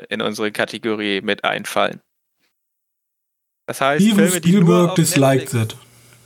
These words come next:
Speaker 2: it.
Speaker 1: <laughs> Zum Beispiel. Aber die sagen halt, weil, weil die Jahre, oder weil das halt so blöd liegt mit den Dingens,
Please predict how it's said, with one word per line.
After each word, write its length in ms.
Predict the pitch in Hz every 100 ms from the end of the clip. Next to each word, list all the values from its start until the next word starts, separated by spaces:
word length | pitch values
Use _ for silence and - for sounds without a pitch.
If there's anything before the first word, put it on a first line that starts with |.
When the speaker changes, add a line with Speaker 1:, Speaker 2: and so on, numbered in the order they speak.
| _ _ _ -
Speaker 2:
it. 180 | - -
Speaker 1:
<laughs> 20 |
Zum 160 | 135
Beispiel. 380 | 123 117 - 123 - - - -
Aber 160 | 127 143
die 100 | 143
sagen 300 | 147 147 151
halt, 200 | 143 135
weil, 420 | 135 131 127 127
weil 220 | 131 123
die 120 | 123
Jahre, 560 | 127 131 127 123 123 120
oder 140 | 113 110
weil 100 | 110
das 100 | 113
halt 160 | 117 -
so 320 | 127 123 135 _ _ _ _ _ _ _ _ -
blöd 320 | 143 147 147
liegt 560 | 147 160 170 - - - - _ -
mit 180 | 143
den 420 | 147 143 139 139 139
Dingens, 600 | 139 143 147 - -